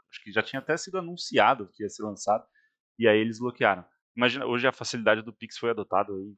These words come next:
cara, cem por cento, né? Eu acho que praticamente todo mundo que eu conheço já, já usa isso. Imagina se o WhatsApp tivesse sido lançado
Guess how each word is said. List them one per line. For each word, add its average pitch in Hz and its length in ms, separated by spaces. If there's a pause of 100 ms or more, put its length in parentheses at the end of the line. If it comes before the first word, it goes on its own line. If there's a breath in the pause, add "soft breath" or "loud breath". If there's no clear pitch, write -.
cara, 85 240 (560)
cem - 260
por 107 100
cento, 90 380
né? 90 300 (120)
Eu - 100
acho - 140
que - 80 (540)
praticamente - 380
todo 117 180
mundo 120 140
que 123 60
eu 120 60
conheço 110 380
já, 113 400
já 110 220
usa 117 360
isso. 92 260 (360)
Imagina 131 280
se - 100
o 151 40
WhatsApp 131 340
tivesse 113 280
sido 110 180
lançado 107 520